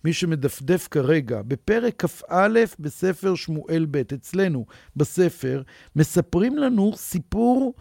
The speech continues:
שכנראה שייך לראשית ממלכת דוד על ישראל.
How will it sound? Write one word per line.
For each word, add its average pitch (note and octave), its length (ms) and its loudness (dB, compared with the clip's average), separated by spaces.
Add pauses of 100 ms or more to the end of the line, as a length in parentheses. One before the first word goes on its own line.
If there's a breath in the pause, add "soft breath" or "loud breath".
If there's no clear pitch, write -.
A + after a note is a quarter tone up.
(140 soft breath)
שכנראה G#3 1000 2
שייך F#3 680 0
לראשית F#3 760 0
ממלכת F3+ 640 -4
דוד D#3 680 0
על D#3+ 400 2
ישראל. D3 540 -6